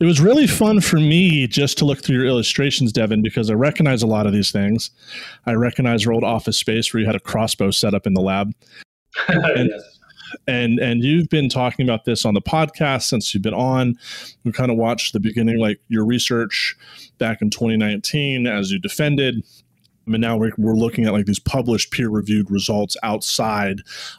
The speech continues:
Speaker 1: of the, uh, dissertation defense media. So,
Speaker 2: Yeah, right.
Speaker 1: I mean, just kinda walk us through. So one of the big ones, we'll, we'll kinda wait for the Iron Age stuff last, but when we're talking about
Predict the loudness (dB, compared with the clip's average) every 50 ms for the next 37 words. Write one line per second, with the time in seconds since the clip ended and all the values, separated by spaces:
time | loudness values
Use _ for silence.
0 | _ -4 -2 0 0 0 0 -2 -4 -4 -2 0 2 2 2 0 0 -2 _ -10
1 | -20 -20 -20 -20 -20 _ _ _ _ -6 -4 -2 -2 -2 -2 -2 -2 -2 -4 -2
2 | -2 -2 0 0 0 0 0 0 0 -2 -4 -2 -2 -2 -2 -2 -2 -2 -2 -4
3 | -4 -6 -10 -16 -18 -20 -20 -20 -20 _ _ _ _ _ _ _ _ _ _ _
4 | _ _ -2 0 2 2 2 2 0 0 -2 -4 -6 -6 -10 -12 -20 -20 -20 -14
5 | -8 -6 -2 0 0 2 2 2 2 2 0 0 -2 -6 -10 -18 -20 _ -6 -4
6 | -4 -4 -6 _ _ _ _ _ _ _ _ -14 -6 -2 2 2 4 4 4 4
7 | 2 0 0 0 0 2 2 2 2 0 -2 -2 -2 0 0 2 0 0 0 0
8 | 0 0 0 -2 -4 -4 -6 -8 -6 -4 -4 0 2 2 2 2 2 2 0 0
9 | 0 -2 0 0 2 2 2 2 2 0 0 0 0 0 0 0 0 0 -2 -2
10 | 0 2 2 2 4 2 0 0 -2 -2 0 0 2 2 0 0 0 0 0 0
11 | 0 -2 -2 -4 -2 -2 -2 -2 -2 -4 -4 -2 0 0 0 0 -2 -4 -4 -4
12 | -4 -2 -2 0 0 0 0 0 0 0 0 0 0 0 0 0 0 2 0 0
13 | 0 2 0 0 -2 -4